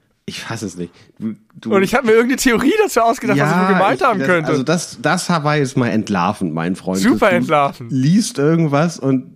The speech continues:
Speaker 1: weißt nicht mehr
Speaker 2: Weißt
Speaker 1: so
Speaker 2: du, was
Speaker 1: richtig,
Speaker 2: das
Speaker 1: was damit
Speaker 2: ist?
Speaker 1: gemeint ist und
Speaker 2: Das ist wie
Speaker 1: was
Speaker 2: PowerPoint-Karaoke. Das ist Handy-Notizen-Karaoke.
Speaker 1: Ja, richtig, das
Speaker 2: Du,
Speaker 1: PowerPoint-Karaoke,
Speaker 2: du musst,
Speaker 1: sehr
Speaker 2: du
Speaker 1: gut.
Speaker 2: musst eine, eine These vertreten. Ich hab mich gefragt,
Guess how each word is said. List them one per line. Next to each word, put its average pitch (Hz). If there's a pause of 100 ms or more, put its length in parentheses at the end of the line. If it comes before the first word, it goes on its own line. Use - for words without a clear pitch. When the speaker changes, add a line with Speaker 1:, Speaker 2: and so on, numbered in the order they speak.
(140)
Speaker 1:
weißt 117
nicht 165
mehr 156
Speaker 2:
Weißt 131
Speaker 1:
so 120
Speaker 2:
du, -
was 135 (100)
Speaker 1:
richtig, 156
Speaker 2:
das 143
Speaker 1:
was -
damit 139
Speaker 2:
ist? 135
Speaker 1:
gemeint 135
ist 160
und 151
Speaker 2:
Das 185
ist 196
wie 220
Speaker 1:
was - (260)
Speaker 2:
PowerPoint-Karaoke. 160
Das 160
ist 190
Handy-Notizen-Karaoke. 156
Speaker 1:
Ja, 107 (200)
richtig, 123
das 117
Speaker 2:
Du, -
Speaker 1:
PowerPoint-Karaoke, 107
Speaker 2:
du 110
musst, 110
Speaker 1:
sehr 117
Speaker 2:
du - (100)
Speaker 1:
gut. 180
Speaker 2:
musst 208
eine, 190
eine 180 (100)
These 226
vertreten. 170 (960)
Ich 220
hab 220
mich 180
gefragt, 120